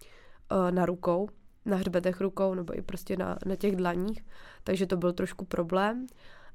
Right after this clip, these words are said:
ale, eh, nepamatuju si, že bych si to nějak, eh,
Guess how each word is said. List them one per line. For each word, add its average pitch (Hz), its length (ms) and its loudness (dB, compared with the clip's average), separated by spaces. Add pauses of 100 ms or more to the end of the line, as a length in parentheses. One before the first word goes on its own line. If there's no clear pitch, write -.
(100)
ale, 190 580 4 (300)
eh, 196 360 4 (100)
nepamatuju 196 500 6
si, 202 180 2
že 202 100 4
bych 185 320 -2
si - 120 -8
to 190 100 0
nějak, 185 200 -2 (180)
eh, - 40 -4